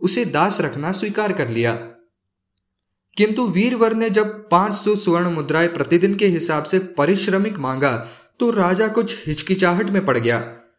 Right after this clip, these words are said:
उसने वीरवर को नौकरी तो दे दी, किंतु गुप्त रूप से उसकी जांच कराने का भी निर्णय लिया। उसने अपने गुप्तचर को आदेश दिए कि वीरवर के बारे में अच्छी तरह छानबीन करके यह पता लगाएं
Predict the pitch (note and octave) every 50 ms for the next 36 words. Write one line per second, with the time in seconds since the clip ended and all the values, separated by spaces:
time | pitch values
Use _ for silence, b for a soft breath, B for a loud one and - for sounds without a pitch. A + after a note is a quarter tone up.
0 | _ _ _ _ _ - - F#3+ F#3+ G#3 B3 B3 G3 C#3+ D3 F#3 A3+ B3 B3 B3
1 | A3+ A3 G#3 G3+ G#3 G#3+ G#3+ A3 G#3 F3 D#3+ E3 E3 - G3+ F#3 G#3 G#3 G#3+ F#3+
2 | D#3 D#3 G3 A#3+ A3 - E3 D#3 E3 - - - _ - G3 G3+ G3+ A3 A#3+ F3+
3 | D3 D3 B3 A#3+ - - D4 C4 A#3+ A3 G#3+ G#3 - F3+ D#3 C#3+ D#3 - D3 -
4 | - - A#3 G#3+ D#3+ C3 D3+ E3 E3 G#3 A3+ - - G3 F3 E3+ E3 E3+ F3 E3+
5 | - E3 D3 D3+ F#3 A3+ A3+ A3 G#3+ G#3 G3 F#3+ E3+ D#3+ C#3 B2+ A#2 G#2 G2+ -
6 | - - _ _ _ _ _ _ _ _ _ _ _ _ _ - E3+ E3+ E3+ A3
7 | B3+ B3+ A#3+ B3 A#3+ A#3+ A#3+ F3+ E3+ E3+ - - G3+ G3 G3+ G#3 G3+ F#3+ A3+ G#3
8 | - - C3 C3+ C3+ D#3+ G3+ A3+ G#3+ F#3 F3 D#3 B2+ A#2 A#2 A#2 A#2 - - -
9 | _ _ _ _ _ _ _ _ - - A3+ G3+ C#3+ C3 E3+ A3 B3+ C4+ D4 A#3+
10 | A#3+ A3 A3 A3+ A#3 A#3 F#3 D#3 D#3 D#3 E3+ F#3+ G3 D#3 C3 C3 C#3 - - C#3+
11 | - - - - B3 B3+ B3+ G#3+ F#3+ F3+ F#3 G3+ G3+ G3+ - - D3 C#3+ D3 D3+
12 | E3 F3 E3+ E3+ E3+ F3 F#3 - D#3+ C3+ B2 B2 C#3 F#3 B3+ B3 - A#3+ - G3
13 | F3+ D#3+ C#3+ C3 B2+ A#2 A2+